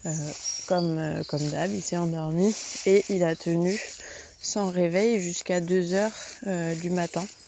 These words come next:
Alors que d'habitude, entre vingt-trois heures et minuit, il se réveille.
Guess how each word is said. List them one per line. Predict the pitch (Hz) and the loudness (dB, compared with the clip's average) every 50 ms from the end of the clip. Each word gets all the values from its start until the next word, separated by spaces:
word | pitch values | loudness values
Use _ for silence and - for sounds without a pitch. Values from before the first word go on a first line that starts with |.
| - - - - - - - - - - - - - - - - - - - - - - - - | -18 -14 -14 -14 -14 -14 -16 -18 -16 -16 -16 -16 -16 -18 -20 -18 -18 -18 -18 -16 -16 -14 -6 -2
Alors | 180 170 160 165 - | -2 0 0 -2 -2
que | - | -4
d'habitude, | 170 165 170 165 165 160 - 208 190 202 - - - - - - - - | -2 0 0 0 0 -2 -2 -2 -2 -2 -4 -6 -14 -12 -12 -10 -8 -2
entre | - 185 175 - - 175 | 0 0 0 2 0 2
vingt-trois | 165 170 170 170 - - 165 160 | 2 2 0 0 -2 -2 -2 0
heures | 185 214 220 | 0 2 2
et | 202 185 | 2 0
minuit, | 180 175 170 175 190 208 - - | 0 0 -2 -2 -2 -2 -2 -2
il | - 190 | -4 -6
se | 170 - - - | -6 -6 -6 -4
réveille. | 180 165 165 165 185 208 208 | -2 0 0 0 0 0 -2